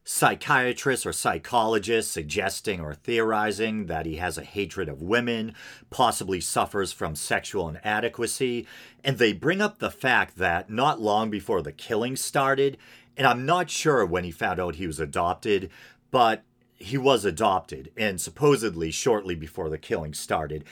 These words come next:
he managed to track down his birth mother,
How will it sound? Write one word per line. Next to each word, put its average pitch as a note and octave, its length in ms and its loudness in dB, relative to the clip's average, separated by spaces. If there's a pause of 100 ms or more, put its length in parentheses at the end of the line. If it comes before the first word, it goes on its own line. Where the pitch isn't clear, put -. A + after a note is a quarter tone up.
(140)
he A#2+ 200 -6
managed A#2+ 560 0
to F2 100 -6
track B2 440 0
down A2 260 2
his D#2+ 160 -4
birth B2 420 0
mother, D2+ 420 -4